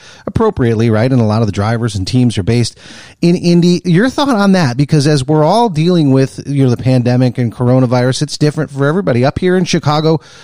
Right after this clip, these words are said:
our governor just shut down all the restaurants again. So we're, the entire state of Illinois is kind of shut down, but in different states, it's different. So as you've kind of moved around the country for the racing series and certainly spent time in Indianapolis,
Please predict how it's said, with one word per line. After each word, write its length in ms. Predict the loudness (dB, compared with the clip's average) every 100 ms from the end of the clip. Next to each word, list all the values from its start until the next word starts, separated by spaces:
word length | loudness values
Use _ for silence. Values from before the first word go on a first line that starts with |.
| -20 -4
our 200 | 0 0
governor 340 | 0 2 0
just 400 | 2 0 -2 -6
shut 300 | -6 -4 -2
down 240 | 0 2 2
all 120 | 2
the 80 | 2
restaurants 520 | 2 0 0 -2 -2
again. 280 | -2 -2 -2
So 140 | -2
we're, 340 | 0 0 0 -4 -10 -20 -10 -2
the 120 | 0
entire 280 | 0 -2 -2
state 220 | -2 0
of 100 | 0
Illinois 380 | 2 2 2 0
is 120 | 0
kind 200 | 0 0
of 60 |
shut 220 | 0 -2 0
down, 240 | 0 2
but 100 | 2
in 80 | 0
different 320 | 0 0 -2
states, 320 | 0 -2 0
it's 160 | -4 -2
different. 400 | -4 -2 -4 -2
So 320 | 0 2 0 -4 -20 -14 -2
as 260 | 0 2
you've 240 | 2 2 2
kind 200 | 0 2
of 140 | 0 0
moved 260 | 2 2 2
around 240 | 2 2
the 80 | 0
country 340 | 0 -2 0 -2
for 240 | 0 0
the 120 | 2
racing 320 | 0 0 -2
series 280 | 0 0 -2
and 80 | -2
certainly 220 | -2 -2
spent 320 | -2 -4 -4
time 260 | -4 -2 0
in 80 | 2
Indianapolis, 600 | 2 2 0 -2 -4